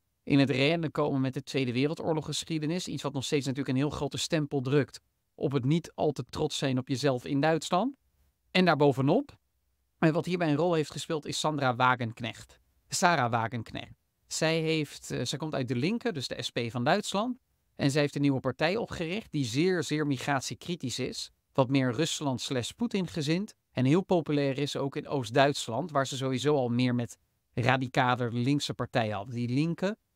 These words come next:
was van oudsher ook vrij groot in Oost-Duitsland, de laatste jaren een stuk kleiner geworden. En zij heeft, eh, vijf en een half procent à zes procent van de stemmen behaald in Duitsland. En in de peilingen afgelopen maanden zag je eigenlijk terug dat toen zij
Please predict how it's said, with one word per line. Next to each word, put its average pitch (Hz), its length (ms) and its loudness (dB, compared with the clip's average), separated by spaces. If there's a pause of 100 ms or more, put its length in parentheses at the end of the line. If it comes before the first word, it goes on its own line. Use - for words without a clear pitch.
(120)
was 143 300 4
van 139 120 -4
oudsher 123 340 -2
ook 120 100 -4
vrij 123 240 -2
groot 123 260 -4
in 120 120 -4
Oost-Duitsland, 131 680 0
de 127 60 -4
laatste 117 360 -4
jaren 117 180 -2
een 113 80 -6
stuk - 200 -8
kleiner 117 360 -2
geworden. 117 440 -4 (480)
En 135 180 6
zij 165 240 4
heeft, 170 400 0
eh, 135 120 0
vijf 165 320 0
en 151 60 -4
een 139 60 0
half 131 180 0
procent 131 460 -4
à 127 80 -4
zes 165 200 -2
procent 131 400 -4
van 127 120 -4
de 120 60 -2
stemmen 185 320 -2
behaald 175 260 0
in 160 100 -4
Duitsland. 170 560 -2 (260)
En - 100 0
in 147 100 6
de 143 140 0
peilingen 165 380 2
afgelopen 139 520 -4
maanden 175 300 0
zag - 220 -2
je 139 60 -2
eigenlijk 170 460 -4
terug 165 240 -4
dat 120 180 -6
toen 202 200 -2
zij 139 400 0